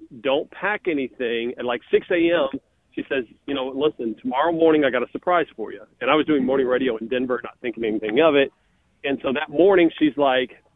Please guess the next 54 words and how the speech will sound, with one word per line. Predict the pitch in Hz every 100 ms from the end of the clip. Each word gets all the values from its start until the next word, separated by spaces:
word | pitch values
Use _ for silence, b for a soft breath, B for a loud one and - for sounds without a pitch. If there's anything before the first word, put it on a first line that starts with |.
| _
"Go | 135
take | 143 185
a | 208
shower. | - 156 147 139 139 -
We | 135
gotta | 147 143
head | 143 123
to |
the | 123
airport." | 127 123 110 95
I'm | 113
like, | 113 - - _ _
"What?" | 113 165 - _ _ - - -
She's | 131
like, | 131 123
"Yes." | 156 123 -
I |
was | 123
like, | 135
"I | 135 139
got | 160
my | 180 156 -
show." | 180 175
They're | 147 127
like, | 117
"Trust | - 156 151
me, | 156
I've | 131
already | 127
talked | - 147 156 -
to | 156 147
it. | 143
Like, | 131 113 b b _
talk | - 143
to | 151
your, | 143 143 139 131 139
your, | 127 123 -
your | 139 127
co-host. | - 147 131 135 127 -
You, | 117 123
you're | 123 117 123
off | 135 143
for | - 135
the | 123
next | 131 - -
couple | 135 123
of |
days." | 123 131 131
I'm |
like, | 113 -
"What | 214
in | 254
the | 113
world?" | 107 135 190